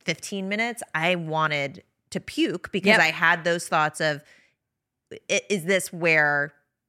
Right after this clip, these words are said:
Speaker 1: it gets fucked up again? Is
Speaker 2: Yeah.
Speaker 1: this just when it's gonna happen?" And I, the, the breath of, and almost the surreal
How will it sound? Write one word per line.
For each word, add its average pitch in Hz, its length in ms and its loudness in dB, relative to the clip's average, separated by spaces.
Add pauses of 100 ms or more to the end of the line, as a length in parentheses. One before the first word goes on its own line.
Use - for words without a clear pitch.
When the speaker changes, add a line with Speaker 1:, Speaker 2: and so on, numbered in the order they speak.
(140)
Speaker 1:
it 165 200 2
gets - 260 -2
fucked 139 340 -2
up - 180 -6
again? 90 300 -4
Is 165 120 0
Speaker 2:
Yeah. 170 140 4
Speaker 1:
this 160 180 2
just 151 520 -2
when 160 300 0
it's 147 180 -4
gonna 135 180 0
happen?" 226 600 0 (100)
And 156 560 0 (500)
I, 160 440 0 (180)
the, 175 200 0
the 156 160 -2
breath 175 680 -2 (240)
of, 170 280 2
and 214 100 0
almost 240 360 0
the 165 80 -2
surreal 160 1000 0